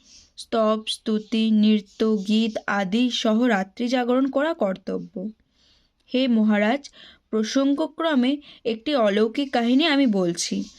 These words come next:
মনোযোগ দিয়ে এ-, এই ইতিহাস শ্রবণ মাত্রই সর্বপাপ ক্ষয় হয়। যে পিতৃপুরুষেরা নিজ নিজ পাপে অর্ধজনী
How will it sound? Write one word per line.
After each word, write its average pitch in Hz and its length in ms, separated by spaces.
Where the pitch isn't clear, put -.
মনোযোগ 208 500
দিয়ে 269 340
এ-, - 60
এই 240 220
ইতিহাস 233 420
শ্রবণ 240 460
মাত্রই 240 580
সর্বপাপ 220 760
ক্ষয় 196 320
হয়। 185 160
যে 247 260
পিতৃপুরুষেরা 247 1080
নিজ 226 240
নিজ 269 240
পাপে 254 560
অর্ধজনী 262 840